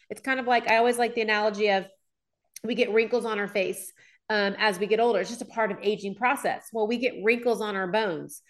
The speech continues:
and that's the degeneration and wear and tear that we see, um, in these imaging. And that's just normal aging process. So is it really that that's creating your pain,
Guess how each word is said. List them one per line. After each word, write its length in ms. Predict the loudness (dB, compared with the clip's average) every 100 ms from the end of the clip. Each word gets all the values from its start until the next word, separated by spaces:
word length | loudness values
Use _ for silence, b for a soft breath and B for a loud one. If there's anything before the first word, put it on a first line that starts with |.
| b b 0
and 400 | 2 2 0 2
that's 300 | 2 2 0
the 120 | -4
degeneration 1000 | -4 -4 -2 2 2 0 -2 -2 0 -2
and 120 | -2
wear 240 | -2 0 0
and 100 | -2
tear 420 | 0 2 2 0
that 180 | -2 -4
we 100 | -6
see, 500 | 0 0 0 -4 -12 _ _ _ _ _ -8 -2
um, 220 | -2 0
in 180 | -2 -2
these 200 | -2 -2
imaging. 520 | -2 -2 -2 -2 -6 B B -2
And 560 | 0 0 -4 -12 -18 -20 _ _ _
that's 260 | -2 -2 0
just 180 | -8 -4
normal 360 | 0 2 0
aging 320 | 0 0 -2 -2
process. 500 | -2 -2 -6 -6 -2
So 200 | -2 2
is 280 | 2 2 2
it 140 | 0
really 440 | 4 6 6 4 4
that 280 | 2 2 2
that's 180 | -2 0
creating 240 | 0 0
your 120 | -2
pain, 320 | -4 -4 -2